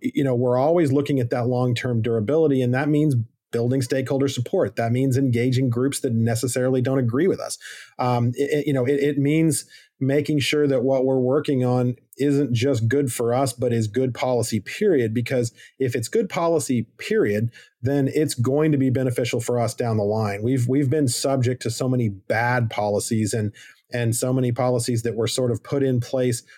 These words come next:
with an aim towards reducing the footprint of grazing, um, that we've really spent a lot of time trying to unwind some of that and, and make sure that we're getting proper recognition as the tool that, that we are in, in managing federal lands,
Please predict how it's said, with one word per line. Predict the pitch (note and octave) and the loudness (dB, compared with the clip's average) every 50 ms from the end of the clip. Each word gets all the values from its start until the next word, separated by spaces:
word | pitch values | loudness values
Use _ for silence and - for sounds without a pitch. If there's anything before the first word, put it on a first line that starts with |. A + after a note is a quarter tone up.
| - _ _ | -20 _ _
with | - B2+ C3 B2 C3+ | -4 -2 -2 0 0
an | B2 | 0
aim | A#2 A2+ A#2+ B2+ B2 A#2+ A#2 | 0 0 0 0 0 -2 -2
towards | - - - B2 B2 A#2 A2+ - - - - _ _ _ | -4 -4 -2 0 0 0 -2 -4 -6 -8 -12 _ _ _
reducing | - C3+ B2+ A#2+ C3+ C#3+ E3+ - - D#3 C#3 B2+ | -4 -2 0 2 2 2 2 2 2 0 0 0
the | A#2+ A#2 | 0 -2
footprint | - C3 A2+ - - C3+ A#2+ A#2 | -2 -4 -6 -4 -4 -4 -4 -4
of | G#2 | -2
grazing, | G2+ A#2 A2 G#2 G#2 F#2+ A#2+ B2 B2+ B2 - _ _ _ _ - | -2 0 0 0 0 0 -2 -2 -4 -4 -8 _ _ _ _ -6
um, | - B2+ B2+ B2 A#2+ A#2 A#2+ A#2 B2 - - _ _ - | -4 -2 0 0 2 2 2 0 -2 -4 -8 _ _ -4
that | C3 B2+ C3+ - C3+ | -2 -2 0 0 0
we've | C#3 C3+ A#2+ A2 | 0 0 0 0
really | B2 C3 C#3 D#3 E3 | 0 2 2 0 0
spent | D#3 - E3 D3+ | 0 0 0 0
a | C#3 | 0
lot | C3+ C3 B2+ | 2 0 0
of | B2 | 0
time | A#2+ C3 B2+ A#2+ | 0 0 0 0
trying | A#2+ - C#3 C3+ C3 | 0 0 0 0 0
to | B2 B2 | 0 0
unwind | B2+ B2+ A#2+ A#2+ A#2+ B2 B2+ B2+ A#2+ | 0 0 0 0 0 0 0 0 0
some | - B2+ | -2 -2
of | A#2+ A2+ | -2 0
that | A2+ A2+ A#2 - _ _ _ _ _ _ _ _ _ _ _ _ _ - - | 0 -2 -2 -6 _ _ _ _ _ _ _ _ _ _ _ _ _ -6 -4
and, | C3 C3 B2+ B2+ | -2 0 0 0
and | A#2+ C3 B2+ B2+ B2+ B2+ B2+ | 0 0 0 0 0 0 0
make | - C3+ C3 C3+ C#3+ C#3 | 0 0 0 0 0 0
sure | - - D3 C#3 | 0 2 2 2
that | B2+ C3 B2 A#2 | 2 2 0 0
we're | B2 B2+ C3 B2 A#2 A#2+ - - - - _ - B2+ A#2+ | 0 2 2 0 -2 -4 -8 -16 -20 -12 _ -2 0 2
getting | A#2 C3+ D3 F3+ F#3+ F3 C3 | 2 4 4 4 2 2 0
proper | A#2+ - C#3+ D3+ D3 D#3+ D3 | 0 0 -2 0 0 0 0
recognition | B2+ B2 B2+ A#2 - A#2 A#2 A#2 B2 A#2+ - - D3+ C#3 | 2 2 0 0 0 0 0 2 0 0 0 0 0 2
as | A#2+ A2+ A2 | 2 0 0
the | A2+ G#2+ F#2+ | -2 -4 -4
tool | - - - C3 C3 C3+ C#3 C#3+ C3 | -6 -6 -4 0 0 2 2 2 2
that, | A#2 A#2+ - - A2 | 2 0 -2 -2 -2
that | A2+ A2 G#2 | -2 -2 0
we | A2+ A#2 A2+ G#2+ | 0 0 0 2
are | G2 G2 G#2 A#2 C#3+ D#3 C#3+ - | 0 0 0 0 0 -2 -2 -4
in, | - C3+ B2+ B2 B2 | -2 -2 0 -2 -2
in | - B2+ B2 A#2+ A#2 A#2 A#2+ A2+ - | -2 -2 0 0 2 0 0 0 0
managing | A#2 A2+ A#2 A#2 A#2 A#2+ A#2 B2 A#2 | 0 0 2 2 2 2 2 0 0
federal | A#2 - B2 A#2 A#2+ B2 A#2 | 0 0 0 0 0 0 0
lands, | A#2 A#2 A#2+ B2 C#3 D3 C#3+ | 0 0 0 0 0 -2 -2